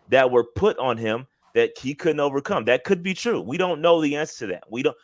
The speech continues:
we're not running the team. We don't know the internals of, of, of, of how the team operates. But there's some, there's going to be a team willing to hire this cat, because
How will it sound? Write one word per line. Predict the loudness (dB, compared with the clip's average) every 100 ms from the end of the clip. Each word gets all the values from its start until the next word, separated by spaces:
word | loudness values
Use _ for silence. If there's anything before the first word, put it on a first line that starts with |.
| _
we're | -6
not | -2 -2
running | -2 -4
the | -8
team. | -8 -6
We | 0
don't | 0 2
know | 2
the | 0 -6
internals | -8 -8 -6 -6
of, | -2
of, | -2 -4 -4
of, | -6 -4 -8
of | -8
how | -4 -4
the | -6
team | -16 -12 -10 -12 _ _ _ -4
operates. | -2 -4 -10 -12 -18 _ _ _ _
But | 2 2 2 _ _ _ _ _ _
there's | 0 2
some, | 4 2 6
there's | 4 4
going | 4 4 2
to | -4
be | -4
a | -4
team | -4 -8 -8 -12 -18 _ _ _
willing | 2 6 6 4 -2 -10 _ _ _ -10
to | -6
hire | -2 -2 -4
this | -6
cat, | -8 -10 -10 -6
because | -4 -2 -4